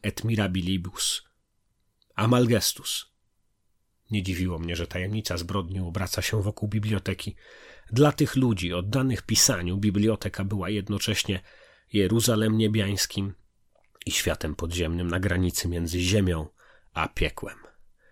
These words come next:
Rządy nad nimi sprawowała biblioteka, jej obietnice i zakazy. Żyli z nią, dla niej i być może przeciwko niej, mając występną nadzieję, że pewnego dnia pogwałcą wszystkie jej tajemnice.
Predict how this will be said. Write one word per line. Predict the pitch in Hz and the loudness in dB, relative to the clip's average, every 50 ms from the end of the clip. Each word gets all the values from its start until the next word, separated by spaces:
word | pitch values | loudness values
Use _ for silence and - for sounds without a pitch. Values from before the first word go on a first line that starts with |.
| _ _ _ _ - - | _ _ _ _ -4 0
Rządy | 104 92 123 123 104 98 90 90 90 | 2 4 4 6 4 4 2 0 0
nad | 85 82 82 | -2 -2 -2
nimi | 87 85 85 82 82 | -2 -2 -2 0 -2
sprawowała | - - - 87 82 85 92 90 85 82 85 85 82 78 80 | -2 -2 -2 -4 -2 0 0 0 0 0 0 0 0 0 -2
biblioteka, | 85 98 98 82 - 82 87 85 82 - - 80 - - - 78 | 0 0 -2 0 0 -2 -2 -2 -4 -4 -6 -6 -6 -6 -6 -4
jej | 78 85 95 - | -2 -2 -2 0
obietnice | - 107 95 98 90 - - - 104 101 92 - - - | 0 0 2 2 0 0 0 0 2 2 2 2 0 0
i | 78 85 | -2 -2
zakazy. | - - 85 - - - 73 71 - - 85 85 - - - - - - - | -2 -4 -6 -6 -6 -8 -8 -6 -8 -8 -10 -10 -12 -14 -18 -18 -16 -6 -2
Żyli | 104 95 107 101 87 82 80 | 0 4 4 4 4 2 0
z | 78 - 90 | 0 2 4
nią, | 98 113 110 110 110 104 - - - - - | 6 6 6 6 4 0 -2 -4 -16 -12 -2
dla | 104 107 101 90 90 | 2 4 4 4 4
niej | 95 90 87 90 90 - - - - - | 4 4 4 4 2 0 -6 -14 -2 6
i | 147 139 107 | 6 6 8
być | 98 92 - - | 6 0 0 0
może | 90 82 82 - 87 | -2 -2 0 -2 -2
przeciwko | - - 90 - - 123 107 - - - 82 | -2 -2 -2 0 0 0 0 0 0 0 -2
niej, | 80 78 82 | -2 -2 -2
mając | 85 80 82 85 87 85 92 | -2 -2 0 0 -2 -2 -2
występną | 85 90 - - 98 95 92 - - 87 82 | 0 0 0 2 2 0 0 -2 -4 -4 -4
nadzieję, | 80 80 90 95 95 90 87 85 | -2 -2 2 2 2 4 4 2
że | - 92 - | 0 0 -2
pewnego | - 92 87 95 92 95 92 101 95 | -2 -2 0 0 0 0 0 -2 -2
dnia | 87 95 90 85 | -2 -2 -4 -4
pogwałcą | - - 110 92 95 92 92 90 101 - - 92 85 | 0 -2 -2 -2 0 -2 -2 -2 -2 -2 -4 -4 -4
wszystkie | - - - - - - - - 73 73 | -2 -2 0 2 2 0 0 -4 -6 -6
jej | 76 73 | -6 -6
tajemnice. | - 80 82 85 82 80 78 76 73 - - - | -6 -8 -8 -6 -6 -6 -8 -8 -8 -8 -10 -10